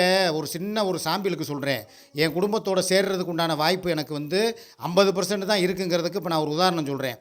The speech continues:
என் பேரனுடைய ஒரு விசேஷத்துக்கு, ஒரு பிறந்த நாளைக்கு என்னைய கூப்பிட்டு ஒரு வி-, அந்த விழாவுக்கு கூப்பிடாதவங்க, நாளைக்கு என் சின்ன மகனுக்கு கல்யாணத்துக்கு மாத்திரம் பணம் கேட்குறாங்கல்ல,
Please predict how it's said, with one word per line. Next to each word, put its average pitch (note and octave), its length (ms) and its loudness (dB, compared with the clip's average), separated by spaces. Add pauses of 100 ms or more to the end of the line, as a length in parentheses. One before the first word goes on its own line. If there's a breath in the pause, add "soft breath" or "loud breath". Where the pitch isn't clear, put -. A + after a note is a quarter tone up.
(320 soft breath)
என் C#3+ 220 -4
பேரனுடைய G3 720 4
ஒரு E3 160 0
விசேஷத்துக்கு, D#3+ 680 -2 (440 loud breath)
ஒரு D#3+ 460 4
பிறந்த G#3+ 260 2
நாளைக்கு F3+ 460 2 (380 loud breath)
என்னைய F3 340 0
கூப்பிட்டு A3 760 -2 (120)
ஒரு D#3 500 4
வி-, D#3 40 2
அந்த D#3 240 0
விழாவுக்கு F#3 440 4
கூப்பிடாதவங்க, D#3+ 640 -2 (560 loud breath)
நாளைக்கு F3+ 400 4
என் F3 100 -2
சின்ன B3 260 2
மகனுக்கு A3 320 0
கல்யாணத்துக்கு F3 520 0
மாத்திரம் F3 260 -2
பணம் F3+ 260 0
கேட்குறாங்கல்ல, D#3+ 520 0